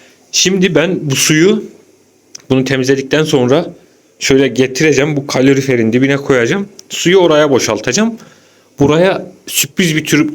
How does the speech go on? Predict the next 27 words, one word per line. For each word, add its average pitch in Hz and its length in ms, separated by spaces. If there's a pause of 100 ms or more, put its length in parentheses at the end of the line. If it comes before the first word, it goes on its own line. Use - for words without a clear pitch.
getireceğim. 110 540
Efsane 110 480
bir 113 140 (120)
balık 110 280
türü 117 180
getireceğim. 113 540 (1700)
Neyse, 165 340
bu 180 80
işleri 180 280
hallederken 196 580
de 143 120
video 147 160
çekerim. 202 480
Şimdi 175 400
önce 175 260
gidip 147 320 (440)
kovalar, 170 440 (260)
iki - 160
tane 156 260
kova 170 220
götüreceğim 143 540
şunları. 147 540 (1000)
Balıkları 170 500
kendi 180 360
suyuyla 120 540
birlikte 120 340
getireceğim. 135 540